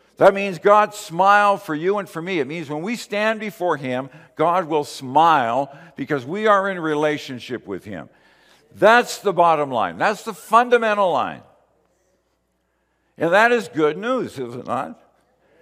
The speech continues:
Jesus comes announcing the good news. What? The kingdom of God is drawing near.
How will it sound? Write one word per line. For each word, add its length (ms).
Jesus 460
comes 360
announcing 560
the 100
good 260
news. 600
What? 560
The 100
kingdom 380
of 160
God 240
is 120
drawing 400
near. 240